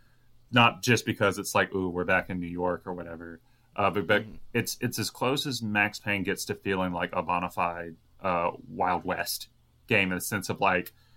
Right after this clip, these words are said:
Speaker 1: how it's laid out, you know, and, like,
Speaker 2: Mm.
Speaker 1: you're constantly, like, the enemies come at you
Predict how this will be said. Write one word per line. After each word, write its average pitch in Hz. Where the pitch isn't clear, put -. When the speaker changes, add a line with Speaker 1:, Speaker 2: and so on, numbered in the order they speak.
Speaker 1:
how 110
it's 107
laid 101
out, 95
you 107
know, 101
and, 95
like, 92
Speaker 2:
Mm. 117
Speaker 1:
you're 107
constantly, 101
like, 92
the 110
enemies 113
come 113
at 101
you 98